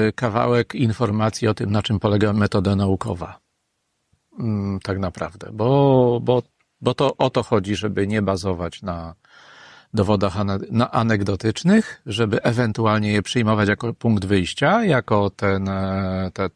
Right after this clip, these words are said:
te-, ten wstępny, wst-, wstępną część, ale, e, żeby się oprzeć na, na już istniejących badaniach i, e, i także tych badaniach, które,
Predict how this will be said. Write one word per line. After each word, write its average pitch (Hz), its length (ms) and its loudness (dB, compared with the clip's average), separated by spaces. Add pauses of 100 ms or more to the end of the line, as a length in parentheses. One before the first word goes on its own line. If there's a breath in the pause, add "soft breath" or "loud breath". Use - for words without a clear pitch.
te-, 95 300 -4
ten 92 260 -4
wstępny, 92 720 -4
wst-, - 340 -20
wstępną 95 520 -4
część, 196 440 -4 (640 soft breath)
ale, 127 800 4
e, - 40 -14 (400)
żeby 123 280 0
się - 220 -2
oprzeć 127 460 -2
na, 101 400 -2
na 98 160 0
już 135 220 2
istniejących 170 560 -4
badaniach 185 800 -2
i, 139 460 -2 (760 soft breath)
e, 110 300 4 (280)
i 156 280 6 (160)
także 104 340 0
tych 120 260 -2
badaniach, 95 520 -14
które, 135 600 -18